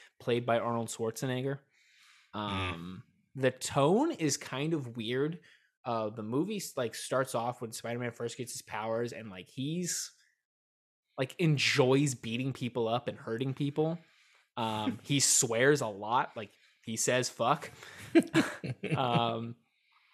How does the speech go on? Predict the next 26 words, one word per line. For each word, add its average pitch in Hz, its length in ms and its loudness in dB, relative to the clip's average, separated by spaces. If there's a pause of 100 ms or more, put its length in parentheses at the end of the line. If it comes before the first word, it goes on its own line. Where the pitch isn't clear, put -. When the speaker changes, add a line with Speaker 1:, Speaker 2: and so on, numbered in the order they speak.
(220)
Speaker 1:
now, 151 280 8
okay. 139 240 4 (420)
So - 160 8
his 175 200 10
relationship 214 520 8
with 156 220 6 (180)
Mary 127 320 6
Jane 107 500 0 (720)
is 120 160 -2
fucking 143 640 4
wild 98 440 0
in 98 120 -12
this 117 220 0
movie. - 480 -2
<laughs> - 40 -20 (540)
Um, 120 580 4 (340)
so 139 400 8
they 143 180 8
quote 220 240 10
unquote 165 500 8
fall 156 460 6
in 170 100 2
love 107 480 4 (300)
without 135 500 0
M 143 220 2
J 147 400 4